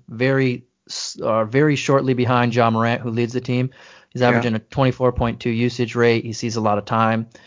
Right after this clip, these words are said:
Speaker 1: He hits threes. He blocks shots, which are always good, and he scores the basket. He doesn't get a lot of rebounds, but he gets you steals, blocks, and threes for a big man. That's pretty fairly priced.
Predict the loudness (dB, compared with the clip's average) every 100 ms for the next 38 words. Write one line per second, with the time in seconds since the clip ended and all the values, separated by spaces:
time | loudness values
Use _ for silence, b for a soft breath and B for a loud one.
0 | B 0 2 2 -2 -2 2 2 0 0
1 | 2 2 -2 -2 -2 -2 -4 -8 -8 -6
2 | -6 -8 -4 -2 -2 -4 b b -4 -2
3 | -2 -2 -4 -6 -10 -10 -2 -2 0 2
4 | 0 0 -6 -2 -2 0 0 2 2 0
5 | -2 -2 -2 -2 -2 -2 -4 -4 -4 -6
6 | -8 -12 -20 -8 -2 -2 0 2 2 0
7 | -8 -6 -4 -4 -6 _ _ -8 -6 -2
8 | -2 -2 -2 -2 -2 -6 -8 _ _ _
9 | 0 0 0 0 0 0 0 2 0 -4